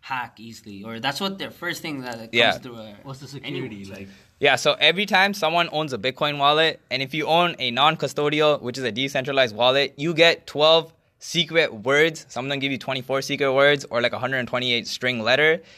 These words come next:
Speaker 2: You keep that information to yourself. That is your secret password. You don't share that with anyone. You don't store that online. And that is the only way to unlock your account using any wallet.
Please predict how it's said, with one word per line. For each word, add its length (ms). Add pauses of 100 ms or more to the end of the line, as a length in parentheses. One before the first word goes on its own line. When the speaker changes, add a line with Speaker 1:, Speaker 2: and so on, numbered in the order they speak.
(260)
Speaker 2:
You 380 (100)
keep 200
that 160
information 500
to 120
yourself. 600
That 300
is 180
your 240 (100)
secret 520
password. 480 (160)
You 100
don't 160
share 160
that 160
with 140
anyone. 360
You 100
don't 120
store 240
that 160
online. 540 (420)
And 200
that 200
is 140
the 100
only 320
way 380 (100)
to 140
unlock 400
your 140
account 520 (560)
using 500 (120)
any 520
wallet. 640